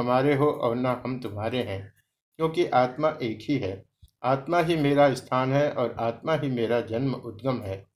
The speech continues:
मैं सब में ओतप्रोत और अपनी नज़र नित्य नूतन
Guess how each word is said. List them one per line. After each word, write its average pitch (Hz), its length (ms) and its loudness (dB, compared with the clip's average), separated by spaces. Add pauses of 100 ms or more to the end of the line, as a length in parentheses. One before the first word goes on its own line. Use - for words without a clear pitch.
(460)
मैं 160 180 4
सब 165 200 2
में 160 240 2
ओतप्रोत 151 720 6
और 131 240 2
अपनी 135 300 0
नज़र 131 380 2 (580)
नित्य 160 360 0
नूतन 131 500 2